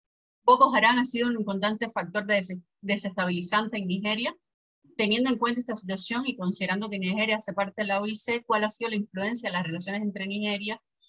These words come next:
y diversos países musulmanes para el tratamiento del fundamentalismo islámico,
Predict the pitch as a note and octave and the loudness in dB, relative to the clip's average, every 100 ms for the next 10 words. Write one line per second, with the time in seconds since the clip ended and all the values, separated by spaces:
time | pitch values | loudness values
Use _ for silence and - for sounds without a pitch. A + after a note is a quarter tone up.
0 | - G3+ F#3+ G3 G#3 B3 G#3 G3+ A#3+ G#3+ | -8 -2 0 0 -2 -4 -2 -2 -4 -6
1 | G3+ G#3 G3 G#3 A3 A#3+ G#3 F3 E3+ F3 | -6 -4 0 2 2 0 -4 -4 -4 -4
2 | E3+ F3+ F#3+ G#3 G3 F#3 E3+ E3 E3 F#3 | -2 -2 -2 -4 -4 -6 -4 -4 -2 -4
3 | G3 A3+ A#3 A#3+ A3 G#3 F#3 D4+ | -6 -6 2 4 4 0 -6 -8